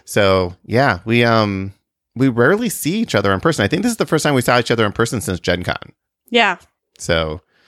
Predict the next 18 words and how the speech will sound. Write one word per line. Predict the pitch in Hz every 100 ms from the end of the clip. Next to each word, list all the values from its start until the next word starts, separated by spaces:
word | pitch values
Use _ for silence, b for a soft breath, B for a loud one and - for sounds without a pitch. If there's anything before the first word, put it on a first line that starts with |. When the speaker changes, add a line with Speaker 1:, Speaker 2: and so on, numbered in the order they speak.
| b
Speaker 2:
To | - 262
be | 269
Speaker 1:
we |
Speaker 2:
fair, | 311 294
I've | 240 240
been | 240 -
out | 214 220
of | 214
town | - 202 196
for | - 202
most | 202 190 -
of | 208
that | 196
time. | - 190 - -
So | - - 247 254 - 330
<laughs> | - 359
Speaker 1:
Yeah. | - 64 - _
And | 113 120 117 117